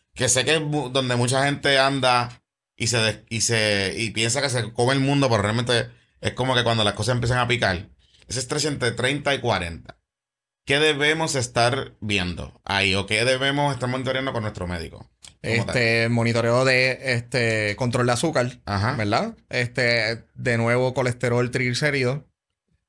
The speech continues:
Speaker 2: Eh, de nuevo, ¿verdad?
Speaker 1: Ajá.
Speaker 2: Hipertensión.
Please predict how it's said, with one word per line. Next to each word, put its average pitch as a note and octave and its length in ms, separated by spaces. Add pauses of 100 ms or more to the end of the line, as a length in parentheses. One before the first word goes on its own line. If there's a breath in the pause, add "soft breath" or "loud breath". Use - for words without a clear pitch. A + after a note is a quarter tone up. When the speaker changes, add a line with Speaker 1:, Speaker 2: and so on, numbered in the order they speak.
Speaker 2:
Eh, A2 880
de A#2+ 240
nuevo, B2+ 460
¿verdad? C#3 440
Speaker 1:
Ajá. G#2+ 360
Speaker 2:
Hipertensión. C3+ 1200